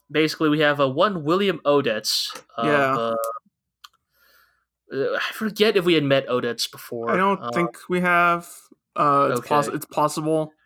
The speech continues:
Speaker 1: But, uh, he is an F P A politician, and basically, uh, he's trying to negotiate with Mittermeier about withdrawing their forces. You know, he's talking about, like, "Look, like, according to the, the, the, the, you know,
Speaker 2: Treaty,
Speaker 1: the co-,
Speaker 2: Treaty of
Speaker 1: the
Speaker 2: Marlett.
Speaker 1: treaty, like,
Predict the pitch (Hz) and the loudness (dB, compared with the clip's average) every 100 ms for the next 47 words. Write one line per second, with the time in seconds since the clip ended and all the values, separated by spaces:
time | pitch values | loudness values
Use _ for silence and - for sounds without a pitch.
0 | _ _ _ _ - 127 120 120 143 143 | _ _ _ _ -12 -4 -2 0 2 2
1 | 139 135 - - - 165 151 147 160 160 | 2 0 -2 -4 -2 0 0 0 0 0
2 | 156 131 - 123 120 - - 113 123 131 | 0 -2 -2 -6 -8 -12 -10 -8 -6 0
3 | 214 220 214 202 196 196 - - - - | 2 2 0 0 0 0 -6 -20 -20 -20
4 | _ - 143 156 190 - 208 190 151 170 | _ 0 2 4 2 2 2 0 2 2
5 | 185 185 160 156 156 151 135 135 135 135 | 2 0 0 0 0 0 2 4 4 2
6 | 135 135 120 113 - 131 127 113 110 - | 0 -2 -2 -4 0 2 2 -2 -6 0
7 | 202 214 220 208 196 - - 120 117 127 | 2 2 2 0 -2 -6 -8 -8 -6 -4
8 | - 139 143 135 131 139 190 131 123 117 | 0 0 2 2 2 2 2 0 0 -4
9 | 117 - - - 147 - 247 233 151 147 | -4 -8 -20 -8 -2 0 2 2 0 0
10 | 139 139 127 131 127 123 113 120 120 117 | 0 0 0 0 0 2 -2 -6 -4 -2
11 | 113 113 113 120 - 113 113 - 202 175 | 0 0 -2 -2 -2 -2 -4 -2 0 0
12 | 147 139 139 160 156 - 143 139 135 143 | 0 -2 2 4 6 4 4 2 2 0